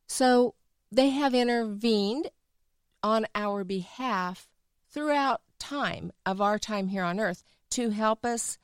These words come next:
along the way and also sometimes to protect us from our silly selves. So they have stepped up. They're more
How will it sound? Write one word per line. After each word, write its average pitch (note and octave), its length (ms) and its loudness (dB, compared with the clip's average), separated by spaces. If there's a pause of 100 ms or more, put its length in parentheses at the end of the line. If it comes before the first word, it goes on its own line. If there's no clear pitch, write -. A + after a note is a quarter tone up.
(160)
along G3+ 340 4
the G3+ 60 0
way A3 240 4
and G#3 160 -2
also F3 400 -2
sometimes G#3 500 -4
to - 80 -12
protect - 500 -8
us C#3+ 160 -4
from E3+ 240 -4
our D#3+ 140 -2
silly B3 400 -4
selves. E3 580 -6 (1400)
So C#4 160 0
they D4+ 180 4
have D#4+ 160 2
stepped - 420 -6
up. C3 220 -4
They're G3 100 2
more A3+ 300 4